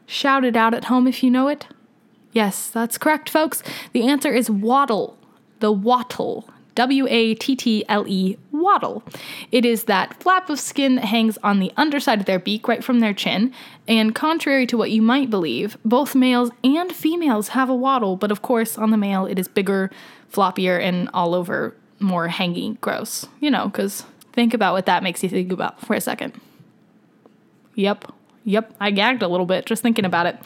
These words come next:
Not my favorite part of the turkey, the wattle, but, uh, you know,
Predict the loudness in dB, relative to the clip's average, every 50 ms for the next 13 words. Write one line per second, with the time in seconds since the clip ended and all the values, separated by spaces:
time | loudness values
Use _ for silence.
0 | -16 -16 -14 -16 -16 -16 -18 -20 -20 -20 -20 -20 _ _ 2 2 2 2 2 0
1 | -2 0 0 2 2 2 2 2 0 0 -4 -6 -2 0 2 2 2 0 0 -2
2 | 0 -2 -2 0 -2 -6 -6 -6 -4 -2 -2 -2 0 0 -2 -2 -4 -6 -10 -4
3 | 0 0 0 0 0 -2 0 2 2 2 0 0 -2 -2 0 0 -2